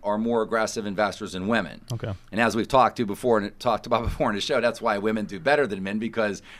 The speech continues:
Speaker 1: they're not overly aggressive. They tend to buy and hold more. So that's not a negative thing.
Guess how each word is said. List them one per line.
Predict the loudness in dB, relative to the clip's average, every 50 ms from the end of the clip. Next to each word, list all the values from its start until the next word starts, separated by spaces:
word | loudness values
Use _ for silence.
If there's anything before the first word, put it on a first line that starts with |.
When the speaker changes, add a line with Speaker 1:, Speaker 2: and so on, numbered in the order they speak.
| -2
Speaker 1:
they're | 0 4
not | 4 6 6
overly | 6 6 6 6 4 0 0 0
aggressive. | 0 -2 -4 -4 -4 -2 -4 -4 -2
They | -2 -2 -4
tend | -2 -4 -6 -6
to | -4 -4
buy | -2 -2 -2 -2
and | -4 -4
hold | 2 2 4 4 4 2 0
more. | -2 -2 -2 -4 -4
So | -2 0 2 2
that's | 0 0 0 2
not | 2 4 4
a | 2
negative | 2 2 2 2 2 -2 -2 -2
thing. | -4 -4 -2 -2 -4 -6